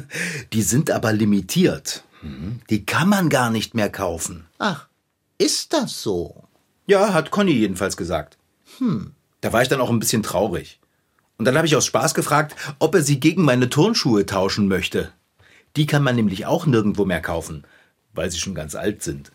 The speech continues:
Speaker 1: <laughs>
Speaker 2: Und Conny hat zugestimmt? Er hat dieses extraordinäre Schuhwerk gegen deine ausgelatschten Turnschlappen eingetauscht?
Speaker 1: Ja, hat er.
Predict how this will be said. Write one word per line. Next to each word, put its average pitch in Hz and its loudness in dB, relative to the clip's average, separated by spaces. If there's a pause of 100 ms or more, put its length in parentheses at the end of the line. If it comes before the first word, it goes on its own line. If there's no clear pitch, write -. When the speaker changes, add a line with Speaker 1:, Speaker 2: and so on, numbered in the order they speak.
(320)
Speaker 1:
<laughs> 143 0 (420)
Speaker 2:
Und 175 -4
Conny 254 0
hat 165 -4
zugestimmt? 269 -4 (340)
Er 147 -2
hat 247 -4
dieses 165 -4
extraordinäre 196 -2
Schuhwerk 190 -2
gegen 160 0
deine 160 -2
ausgelatschten 202 -4
Turnschlappen 233 -2
eingetauscht? 254 -2 (220)
Speaker 1:
Ja, 247 4
hat 277 0
er. 151 4